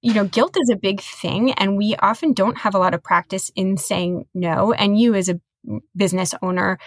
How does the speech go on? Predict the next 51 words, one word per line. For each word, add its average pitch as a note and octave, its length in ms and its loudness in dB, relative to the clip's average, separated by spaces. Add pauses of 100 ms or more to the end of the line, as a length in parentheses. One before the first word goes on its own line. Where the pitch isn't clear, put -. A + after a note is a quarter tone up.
(180)
have G3 160 -2
a G3 40 2
lot G3 180 4
of F#3 80 -2
responsibilities F#3 880 -2
and F3 100 -2
a - 20 -2
lot F3+ 180 2
of F3 120 -6
roles F#3 300 2
and E3 100 -2
are F3+ 60 -4
being G#2+ 220 -4
asked F#3+ 300 -2
to F3+ 80 -6
do F3+ 160 -2
a F3+ 40 0
lot G3 200 0
of E3+ 100 -4
things. F#3 460 -6 (580)
And A3+ 160 2
so C4 140 2
it C4 120 -2 (100)
is C#4+ 200 -2
important D#4 420 -2
to G3 80 -4
learn F#3+ 160 0
to F3 80 -6
say F3+ 240 -2
no, E3+ 280 -2 (120)
to G#3 120 -6
learn G3+ 280 -2 (100)
to - 140 -8
tolerate G3+ 560 0
that F#3 260 -4
guilt E3+ 420 -2
and F3+ 160 -4
to F#3 160 -2
do F#3+ 340 -2
it G#3 120 -4
with F#3+ 220 -6
clarity G3 480 0
of, F3 120 -2
like, F3 160 -2
what F#3 280 0 (180)
is B3+ 180 2
important A3+ 380 2
to - 60 -6
say F3+ 200 0
yes E3+ 240 -2
to F3 260 -6